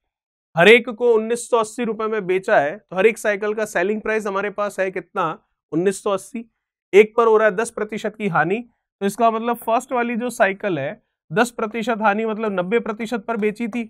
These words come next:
और रुपए में कितने पर बेची, उन्नीस सौ अस्सी में। एक का मान क्या होगा, उन्नीस सौ अस्सी बटा नब्बे,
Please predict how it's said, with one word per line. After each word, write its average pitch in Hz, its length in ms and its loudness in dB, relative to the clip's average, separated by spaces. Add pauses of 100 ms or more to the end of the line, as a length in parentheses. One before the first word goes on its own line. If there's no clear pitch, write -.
(640)
और 185 260 6
रुपए 170 280 0
में 240 160 0
कितने 233 280 -6
पर 226 160 -4
बेची, 208 340 -2
उन्नीस 208 400 -4
सौ 240 100 0
अस्सी 180 340 -4
में। 104 140 -12 (1300)
एक 226 240 6
का 247 140 6
मान 233 280 0
क्या 226 140 2
होगा, 147 360 0 (520)
उन्नीस 220 400 -2
सौ 240 100 -2
अस्सी 247 500 -6
बटा 185 420 2
नब्बे, 135 380 -6